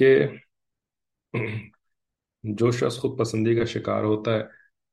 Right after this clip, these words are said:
तो उसके ऊपर जब कोई मुसीबत आती है ना, तो वो उस मुसीबत को अपने गुनाहों की सज़ा के तौर पर नहीं देख रहा होता, ठीक है, कि मैंने कोई गुनाह किया होगा, इस वजह से मेरे ऊपर ये मुसीबत आई है।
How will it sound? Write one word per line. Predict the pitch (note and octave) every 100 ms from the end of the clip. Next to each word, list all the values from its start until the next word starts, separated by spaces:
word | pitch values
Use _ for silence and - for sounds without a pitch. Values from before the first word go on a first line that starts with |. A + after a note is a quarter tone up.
| -
तो | A2+ A2+ A#2 A#2 A2+ A#2 A#2+ A#2+ A2+ - _ _ _ _
उसके | A#2+ - C#3+
ऊपर | C3+ - C#3+ B2+
जब | B2 A#2+
कोई | C#3+ C3
मुसीबत | G#2+ - A#2+ B2 C3
आती | A2 - B2
है | G#2+
ना, | G2 - _ _ _ _ _ _ _ -
तो | A#2
वो | A#2 B2+ C3+ C3 C3 B2+ A#2+ _ _ _ _ _ _ _ -
उस | A#2+ A#2
मुसीबत | A2 A#2+ A#2+ B2+ B2
को | C3 B2+
अपने | A2 B2 B2
गुनाहों | G#2+ A2 G#2+ A2+ A#2+
की | B2
सज़ा | A#2 G#2+ G#2+ A2+
के | A#2
तौर | A2+ F#2+
पर | -
नहीं | F#2+ F2
देख | - -
रहा | -
होता, | - - - _ _ _ _ _ _ _ _ _ _ _ _ _ -
ठीक | G#2
है, | G#2 - _
कि | A2
मैंने | G#2 G#2 A2
कोई | A2+
गुनाह | G2+ G2+ A2 A2+
किया | - G2+
होगा, | F#2+ G2+
इस | G#2 -
वजह | A#2+ G#2+
से | G#2+
मेरे | G2 F2
ऊपर | E2+ F2+
ये | E2+
मुसीबत | E2 E2 E2+ E2 D#2
आई | D#2
है। | -